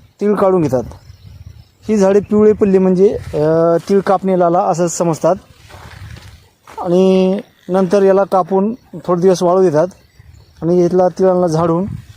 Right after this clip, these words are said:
याच्यातलं हे बी वेगळं केलं जातं. या बियांना तीळ असे म्हणतात. याच्यामध्ये दोन जाती असतात, एक पांढरी, अ, पांढरे तीळ आणि दुसरे काळे तीळ,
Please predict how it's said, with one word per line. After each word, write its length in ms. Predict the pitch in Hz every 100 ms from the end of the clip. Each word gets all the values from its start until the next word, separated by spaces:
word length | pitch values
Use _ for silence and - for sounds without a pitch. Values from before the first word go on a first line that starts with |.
| - - - _ _ _ -
याच्यातलं 580 | 151 170 190 202 - 180
हे 640 | 139 170 175 175 175 180 - -
बी 240 | 180 185
वेगळं 260 | 196 185 185
केलं 200 | 170 156
जातं. 260 | 135 110 110 - - - 175
या 80 |
बियांना 400 | 180 190 196 180
तीळ 340 | 185 - 208 202
असे 180 | 180 165
म्हणतात. 240 | 139 123 127
याच्यामध्ये 400 | 147 175 175 185
दोन 240 | 170 185
जाती 220 | 165 156
असतात, 260 | 156 - 156 180 _ _ - _ - - - -
एक 120 | 175 175 -
पांढरी, 400 | 190 180 185 220 - _ _ _ _ _ _ - - -
अ, 160 | 156 156
पांढरे 380 | 143 185 190 208
तीळ 180 | 202
आणि 200 | 233 185
दुसरे 280 | 196 185 208
काळे 260 | 214 214 180
तीळ, 220 | 135 110